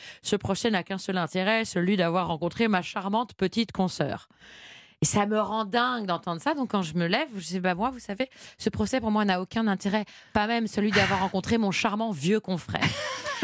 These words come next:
Et le mec pète un câble en disant que c'est un scandale et tout ça, et cetera. Et donc voilà,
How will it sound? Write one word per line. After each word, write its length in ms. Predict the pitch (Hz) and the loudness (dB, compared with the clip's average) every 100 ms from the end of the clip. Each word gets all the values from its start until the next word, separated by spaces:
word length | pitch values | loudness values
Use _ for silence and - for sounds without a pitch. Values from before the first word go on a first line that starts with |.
| - | 2
Et 60 | 190 | 4
le 140 | 220 | 4
mec 180 | 240 240 | 2 2
pète 240 | - - - | 2 0 0
un 80 | |
câble 300 | 220 208 202 208 | -2 2 2 0
en 220 | 208 - | -2 -2
disant 200 | 196 196 | -4 -4
que 60 | |
c'est 160 | - 190 | -6 -4
un 60 | 170 | -4
scandale 680 | - 180 180 196 233 226 | 0 0 2 0 0 0
et 40 | 202 | -2
tout 100 | - | -2
ça, 180 | - - | -2 -2
et 20 | |
cetera. 280 | - - - - - - - | -2 -6 -6 -12 -20 -20 -2
Et 160 | 202 - - | -2 0 0
donc 200 | 220 233 | 0 2
voilà, 340 | 302 330 269 | 2 2 0